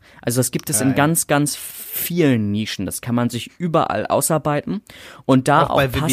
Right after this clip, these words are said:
Speaker 2: Webinaren oder so, ne? Ja.
Speaker 1: Natürlich, natürlich.
Speaker 2: Ey, da hab
Speaker 1: Aber
Speaker 2: ich
Speaker 1: das
Speaker 2: noch
Speaker 1: ist
Speaker 2: ein,
Speaker 1: auch
Speaker 2: da hab ich auch
Speaker 1: passend.
Speaker 2: wieder was, was Interessantes. Das hat
Speaker 1: Ja.
Speaker 2: sich auch in meinem Kopf festgenagelt.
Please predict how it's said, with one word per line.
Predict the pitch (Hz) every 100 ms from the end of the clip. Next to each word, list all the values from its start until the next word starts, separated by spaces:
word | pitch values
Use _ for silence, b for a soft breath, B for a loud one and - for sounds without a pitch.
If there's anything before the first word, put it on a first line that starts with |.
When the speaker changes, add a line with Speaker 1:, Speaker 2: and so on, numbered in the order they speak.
| 117
Speaker 2:
Webinaren | 123 135 120 98
oder | 92 90
so, | 87 90
ne? | 95 117 -
Ja. | 113 107 120 _
Speaker 1:
Natürlich, | 143 131 - 226 269 107 -
natürlich. | 113 - 165 110 92 -
Speaker 2:
Ey, | 143
da | 143
hab | 160
Speaker 1:
Aber | 160
Speaker 2:
ich | 147
Speaker 1:
das | 175
Speaker 2:
noch | 180
Speaker 1:
ist |
Speaker 2:
ein, | 175
Speaker 1:
auch | -
Speaker 2:
da | 127
hab | 147
ich | 160
auch |
Speaker 1:
passend. | 165 185 185
Speaker 2:
wieder | 127 107
was, | 104 - - -
was | 113
Interessantes. | 110 117 120 - 113 113 175 185 -
Das | 120 120
hat | 135 - - 120
Speaker 1:
Ja. |
Speaker 2:
sich | 113 131
auch | 147
in |
meinem | 120 113 113
Kopf | - 123
festgenagelt. | - 127 117 - 113 110 98 135 165 175